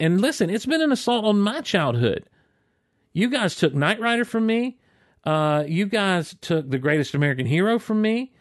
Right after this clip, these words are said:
You guys took, uh, uh,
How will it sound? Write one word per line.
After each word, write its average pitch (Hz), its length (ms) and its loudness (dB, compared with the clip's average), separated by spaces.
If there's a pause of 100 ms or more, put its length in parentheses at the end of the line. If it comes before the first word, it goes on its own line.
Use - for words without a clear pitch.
(320)
You 160 200 0
guys 175 640 0
took, 160 360 -2
uh, 131 520 2 (380)
uh, 127 560 2